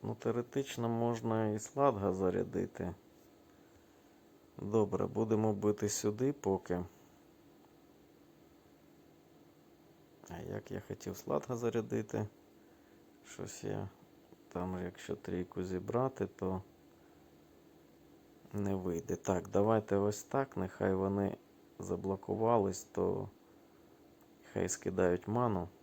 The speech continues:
Ой, Арман чудово відпрацював. Вдарив туди, куди потрібно.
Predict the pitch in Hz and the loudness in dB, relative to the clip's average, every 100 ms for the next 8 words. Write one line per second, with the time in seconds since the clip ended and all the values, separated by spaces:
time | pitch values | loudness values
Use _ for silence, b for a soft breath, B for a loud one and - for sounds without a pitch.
0 | - - - 92 85 82 87 98 107 98 | -20 -20 -8 -4 0 0 0 2 2 0
1 | - 98 95 95 98 98 - 95 - - | -4 0 2 2 0 -4 -6 -6 -4 -2
2 | 104 127 123 - B B B B B B | 2 2 0 -6 B B B B B B
3 | - - 98 92 101 107 104 - 95 95 | -20 -14 -10 4 6 6 2 0 0 0
4 | - 95 98 - 101 92 90 - 90 90 | 0 0 0 2 0 0 -2 -2 -2 -2